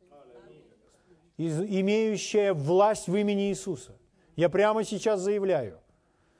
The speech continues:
И мы вытаскиваем из себя всю веру, какую имеем. Если мы не видим проявления в естественном, значит, мы берем места Писания и вслух читаем самому себе.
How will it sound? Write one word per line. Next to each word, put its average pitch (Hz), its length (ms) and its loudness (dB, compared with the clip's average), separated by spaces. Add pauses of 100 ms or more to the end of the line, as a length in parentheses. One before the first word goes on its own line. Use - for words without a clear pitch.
(240)
И 143 100 -2
мы 185 140 0
вытаскиваем 190 680 0
из 180 140 -4
себя 175 260 -2
всю 180 200 -6
веру, 170 260 -2
какую 160 340 -6
имеем. 110 300 -8 (880)
Если 190 240 0
мы 208 140 2
не 208 120 0
видим 226 300 0
проявления 214 600 4
в 208 40 0
естественном, 147 840 -4 (360)
значит, 175 220 0
мы 208 120 2
берем 214 260 4
места 226 360 2
Писания 185 640 -2 (360)
и 190 140 2
вслух 220 340 2
читаем 202 600 0
самому 208 420 2
себе. 180 460 -4